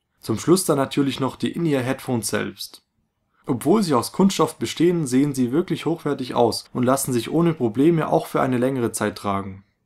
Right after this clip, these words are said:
Verbaut wurden hier übrigens elf Millimeter Treiber. Wie auch bei den Apple-Kopfhörern üblich, gibt es hier auch wieder eine Fernbedienung mit integriertem Mikrofon für Telefonate. Durch die Remote kann man die Wiedergabe problemlos steuern.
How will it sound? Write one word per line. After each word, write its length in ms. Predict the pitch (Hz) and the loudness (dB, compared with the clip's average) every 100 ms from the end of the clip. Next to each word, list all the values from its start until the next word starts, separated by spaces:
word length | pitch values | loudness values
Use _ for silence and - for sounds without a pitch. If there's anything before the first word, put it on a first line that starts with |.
| _ | _
Verbaut 480 | - 104 98 185 196 | -4 0 4 2 4
wurden 180 | 175 156 | 2 4
hier 200 | 135 151 | 2 0
übrigens 420 | 165 - 151 123 | -2 -2 -2 -2
elf 280 | 135 143 - | -2 -2 -2
Millimeter 480 | 135 127 127 127 117 | -2 0 0 -2 -4
Treiber. 520 | - 104 98 101 98 - _ _ _ | -2 -2 -2 -6 -10 -18 _ _ _
Wie 200 | 123 175 | 0 2
auch 140 | - | 2
bei 140 | - 120 | 0 0
den 160 | 117 | 2
Apple-Kopfhörern 720 | - - 156 143 143 127 113 113 | 0 0 0 0 -2 -4 -4 0
üblich, 480 | 196 202 208 190 - _ - | -2 0 0 0 -6 _ -2
gibt 240 | 151 - | -2 0
es 140 | 131 | -2
hier 220 | - 196 165 | 0 2 2
auch 180 | 151 | 0
wieder 180 | 147 143 | 0 2
eine 180 | 139 127 | 2 0
Fernbedienung 680 | 120 123 127 117 117 113 110 | 0 0 2 2 0 0 2
mit 180 | 107 156 | 0 -2
integriertem 560 | 147 160 - 123 110 | -4 -4 -2 -2 0
Mikrofon 520 | 131 156 185 - 156 | -2 -2 -4 0 -2
für 140 | 143 143 | -2 -4
Telefonate. 840 | 147 135 - 127 107 101 - 104 - _ - | -2 -4 -2 0 2 0 -2 -8 -8 _ -4
Durch 160 | 131 | -2
die 120 | - | 0
Remote 460 | 123 120 127 202 214 | 0 2 2 2 0
kann 160 | 151 127 | 0 0
man 100 | 120 | 0
die 140 | 117 | 0
Wiedergabe 520 | 156 170 151 139 127 | 2 4 6 6 4
problemlos 640 | 120 113 101 143 147 143 | 0 -4 0 2 4 2
steuern. 540 | - - 104 98 101 | 2 0 2 0 -4